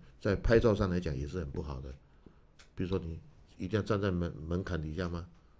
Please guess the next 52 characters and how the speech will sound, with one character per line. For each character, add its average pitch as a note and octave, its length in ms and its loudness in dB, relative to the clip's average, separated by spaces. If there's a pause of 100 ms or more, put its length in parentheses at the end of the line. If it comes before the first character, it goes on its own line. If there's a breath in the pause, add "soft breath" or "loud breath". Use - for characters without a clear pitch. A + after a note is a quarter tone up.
(160)
这， G2 200 0
这， G2 240 0
这 G2+ 300 2 (260 loud breath)
一 G#2 100 -6
些 G#2 260 4 (540)
牌 G#2 200 6
坊 D#2+ 380 2
底 D#2+ 160 -8
下 F#2+ 220 4
吗？ E2+ 200 -2 (360 soft breath)
就 C#3+ 200 -2
压 D3 280 10
得 B2+ 200 10
有 F#2 200 4
一 A2 40 4
点， F#2 200 4 (1000 soft breath)
这 A2 100 0
个， F#2 160 4
这 G2+ 100 -2
个 F2+ 240 2 (440)
有 F2 200 6
志 C3 220 4
难 F#2 220 4
伸 G#2+ 180 0
的 G2 100 2
味 F#2+ 140 2
道， F2+ 180 -2 (600 loud breath)
压 C#3+ 180 8
得 C#3 100 10
有 A2+ 140 8
一 C3+ 60 8
点 G2 180 4
是 A2 220 -2
被 A#2 180 0
挤 E2+ 300 -4
迫 A2 180 2
的 F2+ 80 2
感 D2 220 -6
觉， D#2 240 -8 (100)
被 G#2 160 0
压 G2+ 160 2
迫 G2+ 160 0
的 E2+ 80 -2
感 C#2+ 240 -6
受， E2+ 180 -4 (320 soft breath)
那 A2 120 -2
这 - 60 -6
些 A#2 100 8
东 G#2+ 160 4
西 G#2+ 40 0
都 G2+ 140 2
是 - 160 -4